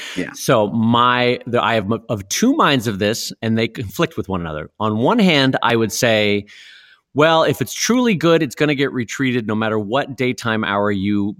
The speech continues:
Speaker 2: put it up on, right? It's go-, it's gonna find its way out into the world if it's truly good. That's a, that's the
Speaker 1: Absolutely.
Speaker 2: one mind of it, right? And then
Speaker 1: Yep.
Speaker 2: the other half of my personality is saying, "I would be bullshitting you if I said I had never worried about this before,"
Speaker 1: <laughs>
Speaker 2: and that I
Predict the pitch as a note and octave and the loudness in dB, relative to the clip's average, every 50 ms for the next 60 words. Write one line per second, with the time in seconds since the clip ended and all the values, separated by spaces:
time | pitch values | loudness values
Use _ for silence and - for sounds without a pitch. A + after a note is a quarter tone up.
0 | _ _ - B2 A#2 G#2+ G2+ G2+ F#2 _ F2 E2+ D#2+ D#2 D#2 D#2 D#2 - _ G#2 | _ _ -2 0 0 0 0 -4 -2 _ -6 -4 -4 -6 -6 -8 -10 -10 _ -4
1 | G2+ G2 G#2+ G#2+ G2+ - - - A2+ F2+ C#2+ - B2+ - - B2+ A2+ G2+ - - | -2 -2 0 -2 -4 -6 -4 -6 -4 -4 -4 -6 -6 -6 -2 -2 -2 -2 -2 -2
2 | - C3+ D3 E3+ F3 E3 C#3 - C3+ C#3+ C#3+ C#3+ C3+ B2+ B2 B2+ A2+ G#2+ G2 G2+ | 0 0 2 2 2 0 -2 0 0 2 2 4 2 2 0 0 -2 0 0 2
3 | G#2+ G#2 G#2 G2+ F#2+ _ A#2+ A#2+ - - G#2+ - - - - - C3+ C3 A#2+ A#2+ | 2 2 2 0 -2 _ -6 -4 -2 -4 -6 -6 -6 -10 -4 -2 0 0 0 -2
4 | G#2 F2+ F#2 D#2+ D#2 - _ _ _ - _ _ G#2+ B2+ C3+ - - C3 A2+ E2+ | -2 -4 -6 -8 -8 -12 _ _ _ -20 _ _ -2 -2 -2 0 -2 -2 0 -2
5 | F2 - C#3 - G2 F#2+ F2 A2 B2 C3+ C3+ C3 B2+ A#2+ A2 G2+ G2+ F#2+ F#2+ F2 | -2 -2 0 0 2 2 2 2 2 0 0 0 0 0 0 2 2 0 -2 -2
6 | E2+ G2 - G2 G#2 A2+ C3 C#3+ - - - - - - - _ A#2 A2 A#2 B2+ | -4 -6 -2 0 0 0 0 -4 -6 -14 -18 -16 -16 -16 -12 _ 0 2 2 4
7 | A#2+ A#2+ A#2+ - _ D3 F#3 G#3+ C4+ B3 F3 F3 D#3+ C#3 - - B2 G#2 A#2 A2+ | 4 4 2 2 _ 0 2 4 4 2 2 2 0 -2 -2 -2 -4 0 0 0
8 | A2 - - B2 G#2+ - A#2 A2+ G#2+ G#2 G#2 G#2 G#2 G#2 F#2+ - A2 G2+ G2 G2 | 0 0 -2 -2 -2 0 -2 0 0 2 2 0 0 -2 -2 -4 -4 -2 -2 -2
9 | G2 G2 _ - F#2+ G#2+ G#2+ G#2+ G#2+ G2 - A2 G2+ F2+ C3+ D3+ F#3 - - F#3 | -4 -6 _ -4 -2 0 0 0 -2 -2 -2 -4 -4 -2 -2 -2 -2 0 0 -2
10 | E3+ E3 E3 D#3+ D#3+ D#3+ D3+ C3 - A#2 A2 G#2+ G2 F#2+ A#2+ A#2 A#2 A2 - G2 | 0 0 2 2 2 2 0 0 0 0 0 0 0 0 2 2 2 2 0 0
11 | G2+ G2 G2+ F#2 G2+ A2+ A#2+ A#2 A2+ G#2+ A2+ A2+ A2+ A2 G#2+ F#2+ G2+ G2 F#2+ _ | 0 0 0 0 0 0 0 0 0 0 0 0 2 0 0 0 -2 -2 -2 _
12 | G2 F2+ - - F#2+ - - F#2 E2+ E2+ E2 E2 E2+ _ - - - - - - | -12 -12 -10 -12 -14 -10 -8 -6 -4 -4 -4 -4 -6 _ -20 -20 -20 -16 -4 -2
13 | - - G2+ A2 E3+ E3 C#3+ A2+ A2+ A2+ A2+ A2+ - - - - A2+ A2 A2 A2 | 0 2 4 4 4 4 4 4 2 2 0 -2 -2 -4 -2 0 2 2 2 2
14 | A2+ A2+ A2+ | 2 2 0